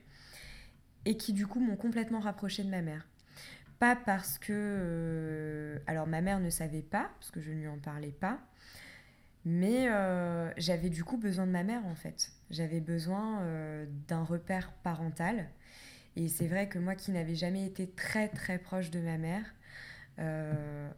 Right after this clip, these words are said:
d'un coup, j'ai eu besoin d'elle, en fait. Ça a été comme une révélation. J'avais besoin de me réfugier, euh, euh,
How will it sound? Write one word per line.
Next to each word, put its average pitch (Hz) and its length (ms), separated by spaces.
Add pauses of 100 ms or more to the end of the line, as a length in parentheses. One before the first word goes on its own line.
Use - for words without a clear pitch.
d'un 175 200
coup, 233 200
j'ai 208 100
eu 180 60
besoin 160 240
d'elle, 147 200
en 139 160
fait. - 220 (220)
Ça - 160
a - 20
été 160 260
comme 175 220
une 160 220
révélation. 185 580
J'avais 180 220
besoin 190 340
de 220 60
me 185 120
réfugier, 185 840
euh, 156 160 (680)
euh, 143 760